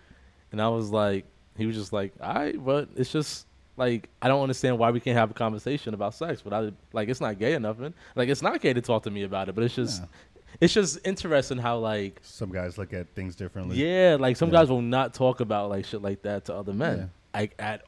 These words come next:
Speaker 1: all. Like, you know, like, like, now it's more, you see 'em on National, like, n-, n-, niggas talk about eating ass, like, niggas talk about sucking toes, shit like that. But, like, like, the extreme, extreme stuff, nobody, it's like we talked about with the homeboy. Like, n-, nobody would ever tell their homeboys stay like that.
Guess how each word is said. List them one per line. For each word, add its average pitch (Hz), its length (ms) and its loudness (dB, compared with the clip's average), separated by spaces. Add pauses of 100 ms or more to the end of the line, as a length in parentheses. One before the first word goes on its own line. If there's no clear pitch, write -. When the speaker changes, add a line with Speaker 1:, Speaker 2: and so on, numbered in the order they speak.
Speaker 1:
all. 120 420 8
Like, 104 340 -4 (480)
you 139 120 0
know, 107 420 0
like, 107 420 0 (100)
like, 143 140 2
now 151 320 4
it's 160 120 -6
more, 135 340 0 (300)
you 139 60 -6
see 156 140 2
'em 143 80 4
on 117 80 0
National, 131 340 4
like, 107 180 2 (140)
n-, 101 320 -6 (240)
n-, 107 100 -4
niggas 131 220 2
talk 139 120 4
about 120 200 4
eating 113 260 2
ass, 113 420 -2
like, 104 120 -2
niggas 113 160 -2
talk 120 100 0
about 110 200 2
sucking 104 220 -4
toes, 110 300 0
shit - 80 -12
like 101 180 -4
that. 113 300 0
But, 104 80 -2
like, 92 300 -6 (1000)
like, 113 140 0
the 110 100 0
extreme, 160 400 8
extreme 214 240 8
stuff, 202 340 6
nobody, 120 400 4
it's 156 120 4
like 156 140 4
we 165 80 -8
talked 175 180 0
about 160 180 -2
with 156 80 -8
the 147 60 -4
homeboy. 113 520 -2
Like, 101 140 -4
n-, 107 380 2
nobody 139 460 6
would 117 100 0
ever 113 180 -2
tell 107 160 -4
their 101 100 -2
homeboys 92 360 -4
stay 98 280 -6
like 92 200 -6
that. 85 180 -14